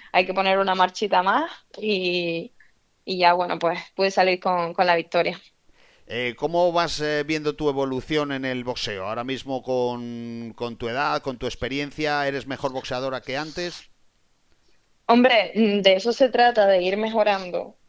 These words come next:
Speaker 1: Eh, entonces, ir cogiendo también todo lo que,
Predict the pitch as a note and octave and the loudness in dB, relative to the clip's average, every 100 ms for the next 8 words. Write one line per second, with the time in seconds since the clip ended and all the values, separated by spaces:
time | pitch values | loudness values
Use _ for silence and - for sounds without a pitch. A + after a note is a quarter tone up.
0 | - A3 G#3+ G#3 G3+ G3 F#3+ F#3+ G3 G#3 | -4 0 0 -2 -4 -4 -4 -4 -2 0
1 | G#3 G3+ A3 G#3+ G#3 G#3 G#3 G#3 G3 F#3+ | 0 0 -2 0 -2 -2 -4 -2 -2 -2
2 | G#3 G#3 - G3+ G3 G3 G3 F#3+ F3+ F3 | -4 -8 -4 -2 0 0 0 2 4 4
3 | E3+ E3 - | 2 0 -6